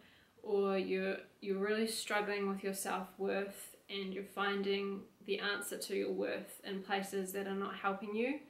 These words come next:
I really wanna encourage you that you are worthy as you are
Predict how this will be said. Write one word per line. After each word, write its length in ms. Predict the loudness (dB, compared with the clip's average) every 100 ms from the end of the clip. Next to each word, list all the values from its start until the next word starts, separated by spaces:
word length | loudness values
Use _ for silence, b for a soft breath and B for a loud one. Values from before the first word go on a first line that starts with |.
| B B B B
I 60 | -6
really 340 | -2 2 4
wanna 180 | 4 2
encourage 640 | 0 -2 2 2 2 0
you 160 | -4 -2
that 240 | -4 -6
you 340 | 2 4 4 4
are 380 | 6 6 4 2
worthy 720 | 2 2 2 0 -2 -4 -8 -18 -10
as 320 | -2 0 0 -2
you 140 | -2
are 260 | 0 0